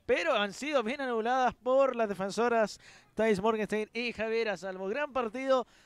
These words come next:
de la saga defensiva también del cuadro de las Árabes. Doce minutos ya del segundo tiempo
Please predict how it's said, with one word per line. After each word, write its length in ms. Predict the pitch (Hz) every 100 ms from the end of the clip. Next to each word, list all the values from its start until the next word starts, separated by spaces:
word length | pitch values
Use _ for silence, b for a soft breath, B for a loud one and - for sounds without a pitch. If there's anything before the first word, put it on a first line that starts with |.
| b
de 80 | 196
la 140 | 220 185
saga 240 | 233 214
defensiva 320 | 208 196 226
también 360 | 208 214 233 226
del 200 | 220 196
cuadro 440 | 233 254 254 240 - _ 185
de 60 |
las 180 | 208 -
Árabes. 300 | 226 233 208 175
Doce 260 | 302 -
minutos 320 | 254 285 247 185
ya 160 | 254
del 120 | 233
segundo 180 | 208 226
tiempo 380 | 226 247 247